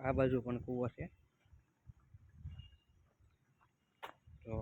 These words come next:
અહીંયા જો અહીંયા ભરેલું છે. અહીંયા પણ ભરેલું.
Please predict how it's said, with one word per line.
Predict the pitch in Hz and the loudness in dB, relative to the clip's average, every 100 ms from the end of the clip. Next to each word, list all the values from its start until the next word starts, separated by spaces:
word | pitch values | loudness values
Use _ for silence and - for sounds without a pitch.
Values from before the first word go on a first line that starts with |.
| 113 - - - - - - - - _ _ - - - - - - - - - - - - - - - - - | -2 -4 2 2 2 -14 -18 -20 -20 _ _ 6 10 10 10 6 6 0 2 2 -2 -4 -10 -8 -8 -8 -20 -6
અહીંયા | 120 127 123 | 2 4 6
જો | 127 | 6
અહીંયા | 123 127 123 | 6 6 6
ભરેલું | 135 131 117 110 | 8 8 6 0
છે. | 120 120 - - _ _ _ - _ _ - 392 381 - - - - - - - - - - - - - - - - - - - - - - - | 0 4 2 0 _ _ _ -20 _ _ -10 -6 -6 -4 -6 -2 6 8 8 4 6 8 10 10 10 4 2 4 -2 -2 4 6 8 8 12 12
અહીંયા | 127 127 123 | 12 12 6
પણ | 123 120 | 0 4
ભરેલું. | 123 120 120 | 4 4 0